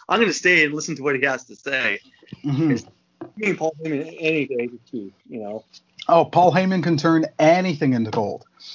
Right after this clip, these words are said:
Speaker 1: Yeah.
Speaker 2: Um, sorry,
Speaker 1: So
Speaker 2: I know I'm keeping, I, I got it.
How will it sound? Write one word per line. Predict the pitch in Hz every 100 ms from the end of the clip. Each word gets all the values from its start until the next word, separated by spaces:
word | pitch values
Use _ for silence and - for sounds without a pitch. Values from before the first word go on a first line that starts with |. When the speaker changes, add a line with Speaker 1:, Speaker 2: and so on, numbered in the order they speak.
| - -
Speaker 1:
Yeah. | 143 139 139
Speaker 2:
Um, | 127 - _ _ _ _ _ _
sorry, | - - 156
Speaker 1:
So | -
Speaker 2:
I | 135
know | 143 156
I'm | 156 143
keeping, | 165 160 139 139
I, | 139 143
I |
got | 160 165
it. | 165